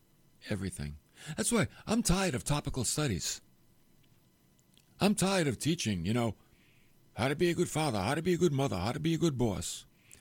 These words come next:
how to get ahead in life. You teach about Jesus, you can learn all those things.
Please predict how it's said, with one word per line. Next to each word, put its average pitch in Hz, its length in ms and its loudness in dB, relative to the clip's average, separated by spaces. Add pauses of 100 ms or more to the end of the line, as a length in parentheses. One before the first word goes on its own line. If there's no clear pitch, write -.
how 139 80 2
to 160 80 0
get 170 160 0
ahead 139 220 2
in 127 140 0
life. 82 420 -6 (1700)
You - 80 -12
teach 180 220 -4
about 143 220 -2
Jesus, 123 420 0
you 117 60 -2
can 123 140 4
learn 110 220 4
all 104 120 4
those 98 200 -2
things. - 460 -6